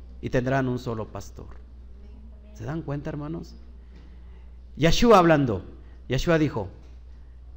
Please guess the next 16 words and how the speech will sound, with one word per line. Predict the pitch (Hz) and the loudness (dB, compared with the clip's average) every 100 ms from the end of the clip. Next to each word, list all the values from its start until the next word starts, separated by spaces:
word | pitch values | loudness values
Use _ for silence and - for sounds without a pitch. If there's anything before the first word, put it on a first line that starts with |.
| - - - | -18 -18 -4
"Yo | 120 214 | 6 10
he | |
venido, | 240 220 214 202 262 302 - - | 12 10 8 8 6 4 -2 -4
no | 151 | 4
he | 240 | 8
venido | 240 220 233 240 | 8 6 6 4
sino | - 214 220 233 240 233 | 4 2 4 4 4 6
a | 180 | 8
las | 185 180 - - | 10 8 6 2
ovejas | 170 175 180 247 277 - 240 285 - - - - - - | 8 10 12 12 10 10 10 10 6 -2 -10 -14 -8 10
perdidas | 180 175 165 160 269 294 226 262 311 - - | 12 12 8 6 8 10 12 10 8 2 -8
de | 135 143 | 0 4
la | 147 143 | 4 4
casa | - 190 202 220 226 - - | 6 6 6 6 6 4 -4
de | 135 135 | 0 2
Israel". | 117 - 113 110 104 101 92 | 0 -6 -6 -4 -4 -6 -8